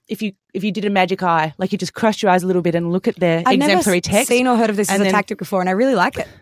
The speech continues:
Speaker 2: I like this idea of
Speaker 1: It
Speaker 2: getting a
Speaker 1: helps.
Speaker 2: snapshot of the sort of overall word usage
Speaker 1: It's
Speaker 2: without
Speaker 1: how you,
Speaker 2: writing out
Speaker 1: yeah,
Speaker 2: a full sort of
Speaker 1: without writing it out.
Speaker 2: Yeah.
Speaker 1: And the point being that if everyone can agree on a word list like this, even if it's a bit longer, it captures the character of the brand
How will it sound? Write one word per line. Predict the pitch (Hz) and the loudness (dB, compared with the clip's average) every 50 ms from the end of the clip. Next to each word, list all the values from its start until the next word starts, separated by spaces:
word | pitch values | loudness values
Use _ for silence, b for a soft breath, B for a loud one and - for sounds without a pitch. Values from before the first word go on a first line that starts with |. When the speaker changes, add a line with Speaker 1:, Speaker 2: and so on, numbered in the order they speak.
| _ - | _ -14
Speaker 2:
I | 175 | -12
like | 185 190 196 247 294 - | -12 -10 -10 -12 -10 -10
this | 202 - | -8 -6
idea | 190 175 - 262 233 | -6 -6 -6 -6 -4
of | 165 | -2
Speaker 1:
It | |
Speaker 2:
getting | 214 233 247 | 0 0 2
a | 240 | 2
Speaker 1:
helps. | 254 247 - | 2 2 2
Speaker 2:
snapshot | 208 214 - - - - 196 185 | 0 -2 -2 -2 -2 0 0 0
of | 180 165 - | -2 -2 -4
the | 196 180 | -6 -6
sort | - 196 185 | -6 -8 -8
of | 170 180 | -6 -6
overall | 185 180 160 185 185 180 175 | -6 -4 -2 0 0 0 0
word | 180 175 175 185 | 0 -2 -2 -4
usage | 185 170 - 170 | -6 -6 -4 -2
Speaker 1:
It's | 214 214 | -2 0
Speaker 2:
without | 196 214 214 | 2 2 4
Speaker 1:
how | 240 220 | 4 4
you, | 202 | 4
Speaker 2:
writing | 190 180 185 180 180 180 | 4 4 2 2 0 0
out | 170 180 | 0 0
Speaker 1:
yeah, | 185 165 | 0 -2
Speaker 2:
a | 151 | -2
full | 156 170 165 180 202 | -4 -6 -8 -8 -10
sort | - - 175 | -8 -4 -4
of | |
Speaker 1:
without | 226 220 226 202 185 - | -2 0 0 0 0 0
writing | 170 170 165 165 160 | -2 -4 -4 -4 -6
it | 160 | -6
out. | 170 165 - - | -6 -8 -6 -4
Speaker 2:
Yeah. | 208 214 196 170 B B B B | -2 0 0 0 B B B B
Speaker 1:
And | 202 214 214 | -2 0 0
the | 214 202 | -2 -2
point | - - 254 240 233 - - 175 | -2 0 0 0 0 -2 -4 -4
being | 190 185 175 175 | -4 -2 -2 -2
that | 170 165 165 | -2 -4 -4
if | 165 - - | -4 -4 -2
everyone | 190 180 202 190 175 170 | -2 -2 -2 -2 -4 -4
can | - 175 | -6 -6
agree | 160 160 - - 175 185 185 190 | -8 -6 -6 -4 0 0 2 2
on | 185 170 | 2 2
a | 160 151 | 0 0
word | 147 147 147 - | -2 -4 -4 -6
list | - - - - | -10 -10 -8 -10
like | - - | -8 -8
this, | - 156 - | -8 -6 -4
even | 185 185 180 | -4 -2 -2
if | 185 165 - | -4 -6 -8
it's | - - | -14 -16
a | 156 | -16
bit | - - | -14 -8
longer, | - 165 156 160 170 165 160 - - 175 - _ _ _ _ _ _ _ - | -6 -4 -4 -2 -2 -4 -4 -6 -6 -8 -10 _ _ _ _ _ _ _ -20
it | 170 - | -16 -6
captures | - 202 202 - - - 196 185 170 | -4 -4 -4 -4 -4 -6 -6 -6 -8
the | - 185 | -10 -14
character | - - 170 156 - - - 170 | -8 -4 -4 -4 -4 -6 -12 -14
of | 156 | -12
the | 170 | -12
brand | 160 170 160 151 151 - - | -10 -10 -10 -10 -10 -12 -14